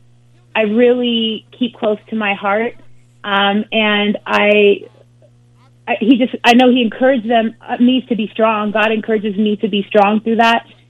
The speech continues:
And, um, and when he, he was telling them that they should not cross the Jordan, and the Lord gave himself the cross over the head of you, and he'll destroy the nations before you. And I just, you know, I see so many people, uh, there's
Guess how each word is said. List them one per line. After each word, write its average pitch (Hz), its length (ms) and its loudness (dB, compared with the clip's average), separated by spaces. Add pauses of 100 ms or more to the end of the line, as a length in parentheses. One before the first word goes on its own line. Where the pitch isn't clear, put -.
(200)
And, 208 360 2
um, 208 480 0 (800)
and 233 160 4
when 233 140 4
he, 233 320 0
he 220 160 -2
was 226 180 -2
telling 262 160 4
them 240 140 0
that 208 160 -2
they 233 140 2
should 226 180 -2
not 220 280 -4
cross 233 260 -4
the 226 80 -4
Jordan, 208 640 -2
and 214 140 -4
the 202 60 -2
Lord 208 320 0
gave 214 180 0
himself 208 460 -2 (360)
the 220 100 -12
cross 220 320 2
over 208 180 -2
the 208 80 0
head 214 200 -2
of 196 120 -4
you, 208 160 0
and 202 100 -2
he'll 208 160 0
destroy 214 420 -2
the 202 100 -4
nations 208 380 -2
before 214 380 -2
you. 196 360 -2 (360)
And 220 220 2
I 233 120 2
just, 247 260 2 (1040)
you 262 160 0
know, 247 600 0 (180)
I 233 180 -4 (100)
see 294 240 2
so 285 140 -4
many 254 360 -2
people, 247 600 -4
uh, 196 80 -6
there's 233 160 -2